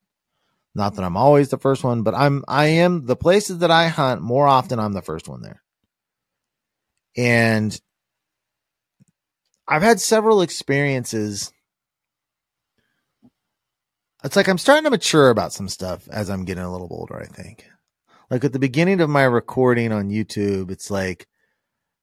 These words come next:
I just would get kinda hot under the collar when people were too close to me. And I never acted overly disrespectful or anything. It just really burnt me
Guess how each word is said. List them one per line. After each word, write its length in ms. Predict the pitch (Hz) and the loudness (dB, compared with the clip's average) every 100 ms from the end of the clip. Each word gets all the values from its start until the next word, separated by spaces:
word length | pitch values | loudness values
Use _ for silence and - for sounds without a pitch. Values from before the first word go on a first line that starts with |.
| _ _ _ - | _ _ _ -8
I 240 | 120 113 | -6 -4
just 440 | - 95 - - 110 | -8 -10 -12 -12 -12
would 160 | 104 | -6
get 240 | 127 123 - | -4 -6 -6
kinda 280 | 156 175 | -4 0
hot 280 | 139 135 127 | 2 2 2
under 160 | 120 104 | 2 -4
the 80 | 87 | -6
collar 380 | 101 101 95 | -2 0 0
when 160 | 87 85 | -4 -6
people 340 | - 90 90 | -10 -10 -10
were 300 | 85 85 80 - | -10 -10 -10 -14
too 120 | 90 | -18
close 300 | - 78 - | -14 -16 -16
to 120 | - | -20
me. 180 | 78 90 _ _ _ _ _ _ _ _ _ _ _ _ | -20 -20 _ _ _ _ _ _ _ _ _ _ _ _
And 640 | 110 107 104 101 98 - - _ _ _ _ _ _ _ - | 0 2 2 2 -2 -6 -12 _ _ _ _ _ _ _ -6
I 60 | |
never 260 | 143 156 156 - | -4 -2 -4 -4
acted 400 | 101 107 131 135 | -6 -4 -4 -2
overly 240 | 139 143 | -2 -2
disrespectful 640 | 135 131 139 - 131 - | -4 -6 -6 -4 -4 -2
or 100 | 131 | -4
anything. 640 | 131 127 123 123 120 117 - | -2 -6 -6 -4 -6 -8 -12
It 140 | 104 | -14
just 400 | - - 117 - 120 | -8 -4 -4 -4 -14
really 500 | 104 113 110 104 92 | -6 -2 -2 -2 -6
burnt 400 | 87 87 82 - | -10 -10 -10 -14
me 260 | 60 65 | -16 -18